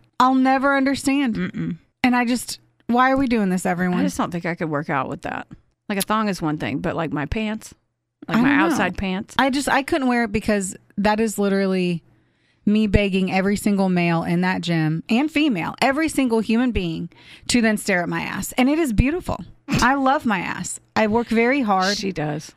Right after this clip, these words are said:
Speaker 1: on my ass. And I still don't want people staring at it like that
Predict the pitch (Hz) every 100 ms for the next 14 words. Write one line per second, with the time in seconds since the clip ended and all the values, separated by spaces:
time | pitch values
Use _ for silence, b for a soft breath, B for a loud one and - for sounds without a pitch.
0 | _ 214 214 226 214 220 247 160 - -
1 | _ - - - B B 247 254 262 269
2 | - 285 320 277 185 175 196 170 170 185
3 | 180 - - - 190 180 - -